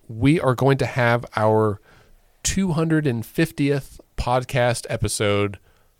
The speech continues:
celebration, a podcast party. So far, that's the best I've got. A podcast party. It is going to be at Factory Obscura. Um, this is the first place that we are formally announcing it,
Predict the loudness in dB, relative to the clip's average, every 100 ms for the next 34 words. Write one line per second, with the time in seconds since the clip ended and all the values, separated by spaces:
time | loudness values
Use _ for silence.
0 | _ -4 0 0 0 -2 -8 -12 -2 0
1 | 0 0 -4 -4 -8 -8 -20 -20 _ -20
2 | -20 _ -8 -4 2 4 4 2 0 -2
3 | -4 -6 2 4 4 2 -2 0 0 0
4 | -2 -8 -16 -20 _ -10 -8 0 0 2
5 | 0 0 0 -4 -8 -4 -4 -6 -12 -16
6 | -4 -4 -2 0 -2 -2 -8 -8 -8 -4
7 | 0 0 -2 _ -20 -20 _ -14 -6 -4
8 | -4 -6 -12 -2 2 2 2 -2 -2 -2
9 | -4 -2 -2 -2 -2 -2 -2 0 2 2
10 | 2 0 -2 -2 0 0 0 -2